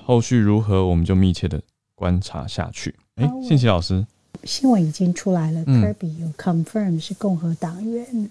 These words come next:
Speaker 1: 哦，好，谢谢。所以共和党柯宁等十人来访，Dennis 老师神预言成功，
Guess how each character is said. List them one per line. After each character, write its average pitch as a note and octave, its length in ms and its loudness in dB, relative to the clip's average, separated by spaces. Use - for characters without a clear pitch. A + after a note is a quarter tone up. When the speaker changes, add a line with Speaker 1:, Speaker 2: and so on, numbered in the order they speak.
Speaker 1:
哦， G#2+ 360 2
好， F#2 320 -6
谢 A2 220 -6
谢。 - 360 -8
所 G#2 220 -10
以 F#2 280 -4
共 C#3+ 260 2
和 G#2 220 2
党 E2+ 400 0
柯 D3 320 4
宁 F#2+ 260 6
等 F2 180 0
十 F#2+ 400 0
人 F2+ 220 2
来 E2+ 200 -2
访， - 220 -6
Dennis D3 320 4
老 G2+ 120 4
师 C#3+ 280 4
神 C3+ 340 4
预 D#3 200 6
言 A2+ 280 6
成 B2 320 4
功， C#3+ 360 4